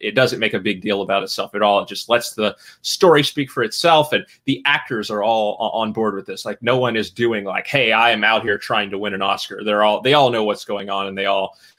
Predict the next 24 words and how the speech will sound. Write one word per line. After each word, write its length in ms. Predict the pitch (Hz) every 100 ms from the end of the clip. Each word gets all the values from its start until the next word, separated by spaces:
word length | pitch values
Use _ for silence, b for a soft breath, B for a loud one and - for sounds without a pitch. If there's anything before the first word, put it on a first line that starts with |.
| b
um, 320 | 98 95 95 -
play 220 | - 107
their 260 | 98 95 -
roles, 460 | 110 107 98 95 - _ _ _ _
you 100 | -
know, 160 | 101 92
really 180 | 120 135
well, 300 | 117 123 120
from 200 | 113 101
Mark 260 | 98 110 107
Ruffalo, 500 | 151 147 147 127 120
Liev 200 | 104 101
Schreiber, 720 | - 160 151 131 127 123 120 B -
um, 300 | 95 90 92
Rachel 300 | 107 104 101
McAdams, 800 | 92 143 135 123 117 113 - - b
Stanley 320 | - - 98 98
Tucci, 400 | 147 139 123 110
just 220 | 110 -
great 240 | 127 -
cast 280 | - - -
across 300 | - 82 -
the 60 | -
board. 340 | - 67 -